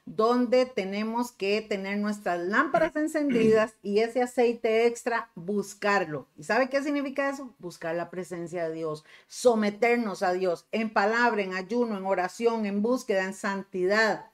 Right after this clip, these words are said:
¿Están conmigo, chiquillos? Eso dice la palabra. Así que es tan lindo poder nosotros tener esta oportunidad de venir al Señor y de buscarle en este tiempo,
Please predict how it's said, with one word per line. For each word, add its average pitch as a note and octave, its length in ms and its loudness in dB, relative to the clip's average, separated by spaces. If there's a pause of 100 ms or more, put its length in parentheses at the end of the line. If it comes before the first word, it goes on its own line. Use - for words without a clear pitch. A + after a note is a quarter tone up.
(160)
¿Están E3 180 -8
conmigo, G3+ 600 -2
chiquillos? G3 720 -6 (460)
Eso G3 220 0
dice A#3+ 260 2
la G3 160 -2
palabra. C#3 480 -2 (300)
Así B3+ 240 -4
que D#4 80 -4
es C#4 80 -6
tan C#4+ 260 4
lindo D4 380 2
poder G#3+ 260 4
nosotros C4 420 0
tener G#3+ 220 -2
esta A#3+ 200 -2
oportunidad G#3 800 -4 (180)
de F3+ 220 -2
venir G#3 320 2
al D4 160 0
Señor A#3+ 580 0
y F#3+ 100 -6
de F#3 100 -2
buscarle C#4 580 0
en G3+ 100 -2
este G#3 240 -4
tiempo, G3+ 520 -6